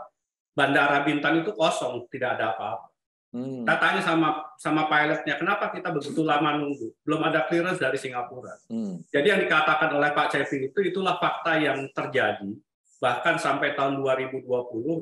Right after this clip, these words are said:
Speaker 1: itu yang kita alami. Semua penerbangan di kawasan sekitar Changi,
Speaker 2: Hmm.
Speaker 1: apakah itu dari Medan, dari apa, eh, Riau, Natuna, segala macam, itu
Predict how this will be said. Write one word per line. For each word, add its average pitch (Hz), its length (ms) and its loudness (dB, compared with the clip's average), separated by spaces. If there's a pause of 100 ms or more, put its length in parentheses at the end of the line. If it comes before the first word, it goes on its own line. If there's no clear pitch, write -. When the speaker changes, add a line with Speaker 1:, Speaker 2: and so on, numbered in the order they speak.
Speaker 1:
itu - 180 -6
yang 160 140 2
kita 147 320 -2
alami. 135 340 0 (380)
Semua 202 720 2
penerbangan 156 640 4
di 151 80 -4
kawasan 143 800 -2
sekitar 135 560 -4
Changi, 135 480 2
Speaker 2:
Hmm. - 640 -20
Speaker 1:
apakah 139 480 -2
itu 143 160 -2
dari 131 320 0
Medan, 156 560 2
dari 127 640 0
apa, 110 720 -2
eh, 117 240 2
Riau, 165 400 4
Natuna, 156 480 0
segala 127 320 0
macam, 143 400 -2
itu 208 400 -4